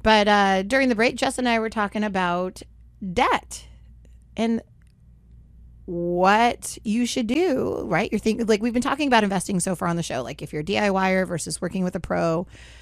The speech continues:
um, some of the things to consider when you're weighing your options between the two.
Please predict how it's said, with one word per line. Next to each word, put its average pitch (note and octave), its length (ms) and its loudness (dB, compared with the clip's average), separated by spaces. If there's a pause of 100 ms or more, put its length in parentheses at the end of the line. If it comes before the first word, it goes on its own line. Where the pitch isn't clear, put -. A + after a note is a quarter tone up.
(240)
um, E3 240 -2
some F#3 200 2
of G3 60 4
the G3 60 4
things F#3+ 280 2
to F#3 80 -2
consider E3+ 840 0
when F3 200 -2
you're E3+ 100 -2
weighing E3+ 200 -2
your E3+ 100 0
options E3 320 -2
between F3 280 -2
the F3 60 -2
two. D#3+ 280 -2